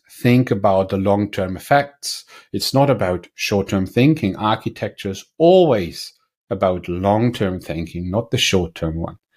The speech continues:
And, you know, short-term is, is a no-brainer. So there will be challenges. There will be m-,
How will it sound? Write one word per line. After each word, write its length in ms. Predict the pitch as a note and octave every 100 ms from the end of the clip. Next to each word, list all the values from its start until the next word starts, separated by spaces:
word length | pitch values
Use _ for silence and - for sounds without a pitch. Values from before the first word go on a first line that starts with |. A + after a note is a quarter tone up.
| _ _ _
And, 360 | - E2 D#2+ D#2
you 60 | F2+
know, 200 | A#2+ A2
short-term 600 | - B2 D#3 - C#3 B2
is, 240 | G#2 -
is 180 | G#2+ A2
a 60 |
no-brainer. 680 | G2+ G2+ C#3 G#2+ E2 D#2 - -
So 460 | - G2 F#2 F2+ -
there 160 | G2+ F#2+
will 160 | C#3
be 100 | D3+
challenges. 640 | C3+ - G#2 F2 F#2 E2+ -
There 160 | F#2+
will 180 | F#2 C#3+
be 120 | D#3
m-, 320 | G#2 F2+ -